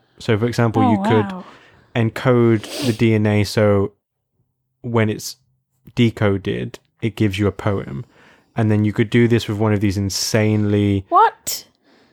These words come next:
Speaker 1: long-lived, insanely hard-to-kill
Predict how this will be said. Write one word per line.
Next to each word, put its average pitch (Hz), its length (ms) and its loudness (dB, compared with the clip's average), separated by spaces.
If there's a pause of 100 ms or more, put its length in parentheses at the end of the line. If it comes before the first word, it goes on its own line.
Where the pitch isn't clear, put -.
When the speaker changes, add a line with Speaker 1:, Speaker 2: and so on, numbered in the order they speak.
(180)
Speaker 1:
long-lived, 101 1000 0
insanely 104 760 0
hard-to-kill 101 1040 -4